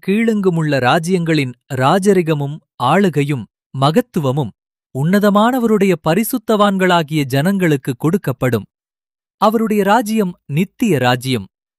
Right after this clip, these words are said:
சகல கர்த்தத்துவங்களும் அவரை சேவித்து அவருக்கு கீழ்ப்பட்டிருக்கும். தானியேல் ஏழு இருபத்தி ஏழு. ஐம்பத்தி எட்டு.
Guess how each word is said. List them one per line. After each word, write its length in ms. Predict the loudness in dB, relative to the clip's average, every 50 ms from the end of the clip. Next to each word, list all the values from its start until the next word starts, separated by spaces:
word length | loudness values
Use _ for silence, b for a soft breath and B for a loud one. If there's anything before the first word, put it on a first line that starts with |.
| _ -6
சகல 440 | -2 0 0 2 2 0 0 0 -2 -2
கர்த்தத்துவங்களும் 840 | -4 -4 -2 -2 -2 -2 -2 -2 -2 0 0 2 2 2 2 0 -2 -6 _ _ _
அவரை 340 | -2 -2 2 2 4 2 2
சேவித்து 720 | 0 0 0 0 0 2 0 -2 -4 -2 -2 -2 -2 -2 -6 _ _ _ _
அவருக்கு 520 | -2 0 2 2 2 0 0 -2 -4 -6 -6 -2 -2
கீழ்ப்பட்டிருக்கும். 840 | 0 0 0 0 -2 -4 -4 -2 -4 -4 -4 -6 -6 -8 -8 -8 -8 _ _ _ _ _ _ _ _ _ _ -8 -2
தானியேல் 540 | 0 2 2 2 0 -2 -2 -2 -4 -4 -8 _ _
ஏழு 600 | -8 -2 0 2 2 2 2 0 -2 -4 -6 -8 _ -10
இருபத்தி 540 | -6 -4 -2 -2 -2 -4 -4 _ -6 -6 -2
ஏழு. 400 | -2 0 -2 -2 -2 -6 -8 _ _ _ _ _ _ _ _ _ _ _ _ _ _ _ _ _ _ _ _ -4 -2
ஐம்பத்தி 480 | 0 0 -2 -2 -4 -6 -6 -6 -6 -4
எட்டு. 440 | -6 -6 -6 -6 -6 -6 -6 -8